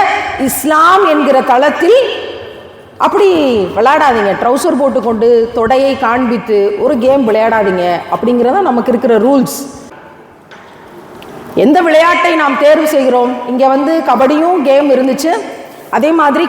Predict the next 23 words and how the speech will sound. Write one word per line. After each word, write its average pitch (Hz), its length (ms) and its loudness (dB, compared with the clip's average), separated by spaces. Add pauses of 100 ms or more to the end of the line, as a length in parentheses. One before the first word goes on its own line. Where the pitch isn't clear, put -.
கோகோவும் 349 560 2
இருந்துச்சு. 262 340 -2 (540)
கபடியினுடைய 359 600 2 (100)
rules 320 280 0
and 330 160 0
regulation 302 540 0 (680)
காலை 339 360 4 (140)
வாருவது, 262 520 4 (1400)
அப்படிதானே? 302 400 2 (1120)
ஆமா, 190 340 0 (100)
காலை 285 320 4
வாரி 262 320 2
விடுவது. 202 500 -2 (240)
ஆனா, 262 300 0 (400)
இந்த 220 200 0
கோ 311 360 2
கொடுக்கிறது 330 600 2
அப்படிங்கிறதுல 240 540 0 (120)
வேகமா 330 680 0
ஒரு 330 140 0
பிள்ளை 330 200 2
ஓடிக்கிட்டு 302 380 2
இருக்கோம். 262 340 2